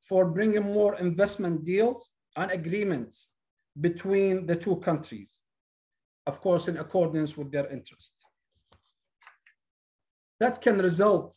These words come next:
stronger and easier flow of goods and services between the two countries on the future. Furthermore, I mentioned that there are many trade and investment opportunities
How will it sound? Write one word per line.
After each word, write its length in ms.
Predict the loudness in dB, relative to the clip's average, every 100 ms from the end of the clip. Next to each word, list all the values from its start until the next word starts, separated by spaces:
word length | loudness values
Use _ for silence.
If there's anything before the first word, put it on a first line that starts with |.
| _
stronger 880 | -16 -16 -6 -4 -2 0 0 0 -4 -14 _ _ -6
and 260 | -2 -2 -4
easier 540 | -4 -4 -4 -4 -4 -8
flow 540 | 0 2 4 2 -2
of 160 | -4 -2
goods 400 | 0 0 -2 -10
and 120 | -6 -6
services 760 | -2 -2 -2 -8 -8 -10 -12 -14
between 420 | -12 -6 -4 -4
the 80 | -8
two 380 | -8 -8 -8 -6
countries 340 | -6 -6 -8
on 100 | -8
the 80 | -10
future. 400 | -12 -16 -16 -18 _ _ _ _ _ _ _ _ _ _ _ _ _ _ _
Furthermore, 680 | 2 4 4 2 2 -2 -6 _ _ _ _ _ -8
I 140 | -2
mentioned 680 | 0 0 -2 -4 -6 -8 -8 -14 _ -10
that 220 | -10 -6
there 160 | -2 0
are 100 | 2
many 580 | 2 2 0 -2 -4 -12
trade 480 | -2 0 2 -2 -8 _ _
and 120 | -4 -2
investment 580 | 0 -2 -2 -4 -6 -8
opportunities 920 | -10 -12 -10 -6 -6 -8 -14 -16 _